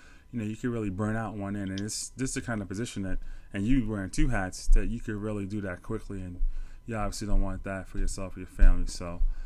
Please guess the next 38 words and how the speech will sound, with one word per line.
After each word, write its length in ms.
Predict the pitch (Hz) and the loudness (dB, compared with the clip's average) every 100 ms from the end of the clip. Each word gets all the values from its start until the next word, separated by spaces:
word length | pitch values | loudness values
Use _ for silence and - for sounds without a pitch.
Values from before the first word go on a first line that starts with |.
| - - - - | -10 -16 -2 2
but 100 | 120 | 2
that's, 300 | 156 - - | 0 -4 -10
that's 200 | 143 - | -10 -6
good 180 | 165 | -6
stuff. 440 | - - 131 92 - | -6 -4 -4 -4 -10
Um, 260 | 127 120 120 | -8 -4 -2
you 80 | 143 | 0
know, 100 | 180 | -2
it's 120 | - | -4
funny, 240 | - 175 | -4 -2
you 100 | 117 | -2
said 260 | 117 131 104 | -4 -6 -2
running. 300 | 123 123 101 - - - - - | 4 4 4 -8 -18 -18 -18 -10
Um, 480 | 113 110 107 107 110 - - - - - - - - - - - | -8 -6 -6 -8 -10 -16 -18 -18 -20 -20 -20 -20 -18 -16 -14 -6
I, 280 | 139 202 - 123 | -2 -2 -2 -6
listen, 340 | 131 147 104 95 | -6 -4 -4 -4
I 140 | 127 | -4
did, 160 | 151 160 | -4 -2
actually 280 | 135 - 110 | -2 -2 -4
did 60 | |
a 60 | 87 | -2
marathon, 540 | 110 139 - 76 69 - - | -2 -2 -4 -10 -12 -18 -16
a 100 | 104 | -8
New 80 | 101 | -4
York 120 | 113 | -4
City 180 | - 92 | -6 -6
Marathon, 540 | 87 104 107 85 78 78 | -4 -4 -4 -6 -10 -8
believe 160 | 87 | -8
it 60 | 85 | -8
or 40 | |
not. 240 | 80 78 - | -8 -10 -10
But, 220 | 90 87 - - - - - - | -8 -8 -10 -20 -20 -20 -18 -12
um, 360 | 98 92 92 | -8 -8 -6
I 100 | 104 | -6
can 180 | 135 127 | -4 -4
tell 240 | - 127 120 | -4 -4 -4
you 160 | 101 | -4
that 240 | 85 90 | -6 -8